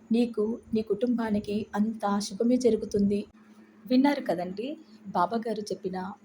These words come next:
ఈ అద్భుత సందేశాన్ని. ఈ సందేశం మీ మనసుకు దగ్గరగా ఉంటే తప్పకుండా లైక్ చేయండి. అలాగే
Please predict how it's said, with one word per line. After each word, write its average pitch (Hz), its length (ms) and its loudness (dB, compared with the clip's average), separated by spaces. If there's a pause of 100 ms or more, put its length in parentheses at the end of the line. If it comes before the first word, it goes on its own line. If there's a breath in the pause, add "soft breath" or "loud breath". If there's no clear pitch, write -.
(140)
ఈ 202 120 2
అద్భుత 196 380 -4
సందేశాన్ని. 185 800 -6 (840)
ఈ 285 60 2
సందేశం 269 560 0 (180)
మీ 208 80 0
మనసుకు 196 500 -2
దగ్గరగా 208 500 -4
ఉంటే 190 440 -4 (180)
తప్పకుండా 190 640 -4 (140)
లైక్ 180 320 -4
చేయండి. 185 440 -4 (500 loud breath)
అలాగే 233 460 2